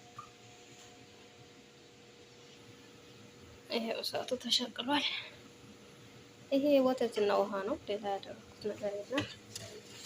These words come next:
እ፣ እዚህ ጋር ሾርባ አለ። ትንሽዬ ሾርባ አደርግና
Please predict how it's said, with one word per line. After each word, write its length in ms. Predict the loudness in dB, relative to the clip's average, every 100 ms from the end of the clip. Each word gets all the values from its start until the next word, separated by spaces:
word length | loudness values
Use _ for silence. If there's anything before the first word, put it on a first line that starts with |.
| -10 -12 -8
እ፣ 100 | -4 -2 -2 -4 -6 -12 -12 -10
እዚህ 260 | -8 -4
ጋር 180 | -2 -2
ሾርባ 300 | -2 -8 -6 -6
አለ። 220 | -6 -8 -8 -8 -12 -18 -20 -20 -20 -20 -20 -18 -18 -18 -20 -18 -10
ትንሽዬ 460 | -2 0 0 0 -2
ሾርባ 300 | 0 -2 -2
አደርግና 520 | -2 -2 -4 -4 -2